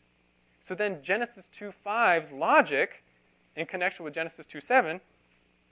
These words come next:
becomes more apparent. There were not yet plants of the field because man didn't exist yet, nor was he farming.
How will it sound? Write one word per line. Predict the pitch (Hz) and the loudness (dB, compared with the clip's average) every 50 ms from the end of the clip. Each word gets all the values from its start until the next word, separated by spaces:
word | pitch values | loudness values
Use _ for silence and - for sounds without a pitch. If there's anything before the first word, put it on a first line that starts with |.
| _ 156 | _ -6
becomes | 175 190 - 202 170 185 - | -6 -4 -2 -4 -4 -4 -6
more | 170 143 143 165 | -4 0 2 2
apparent. | 170 - 285 311 294 151 - - _ _ _ - - _ _ _ | 2 2 2 2 2 2 0 -6 _ _ _ -20 -20 _ _ _
There | 160 170 | 6 8
were | 170 165 165 | 8 8 6
not | 160 165 208 277 294 - - | 4 4 4 4 4 4 4
yet | 226 220 220 - | 2 2 2 2
plants | - 196 180 175 170 - | 0 0 0 0 0 -4
of | 147 135 | -10 -18
the | - | -18
field | - _ - 277 269 185 143 131 147 165 - _ _ | -14 _ -2 2 2 4 4 4 2 -2 -4 _ _
because | 143 135 - - - 294 302 196 175 175 196 214 - _ _ _ _ _ _ | -16 -16 -14 -6 0 4 4 6 6 4 2 -2 -6 _ _ _ _ _ _
man | - 123 151 180 208 226 254 269 247 196 | -10 -4 0 2 4 4 4 2 0 -2
didn't | - 156 175 208 233 | -4 -6 -4 -4 -4
exist | 240 196 175 220 320 370 339 - - 151 | -4 -6 -4 -2 -2 -2 -2 -4 -8 -8
yet, | 143 120 101 - _ _ _ _ _ _ _ _ _ _ _ _ - | -6 -6 -6 -8 _ _ _ _ _ _ _ _ _ _ _ _ -20
nor | 156 170 233 285 262 190 147 131 123 131 156 165 _ _ _ _ _ _ _ _ _ _ _ _ _ _ _ _ _ _ _ _ _ _ _ _ _ _ _ _ _ _ _ _ - | -12 -6 -2 2 2 2 2 2 0 -2 -4 -8 _ _ _ _ _ _ _ _ _ _ _ _ _ _ _ _ _ _ _ _ _ _ _ _ _ _ _ _ _ _ _ _ -4
was | 123 127 151 147 143 | 4 6 6 6 4
he | 147 147 139 | 2 -6 -12
farming. | - - 135 117 104 87 - - | -8 -6 -6 -6 -6 -8 -12 -18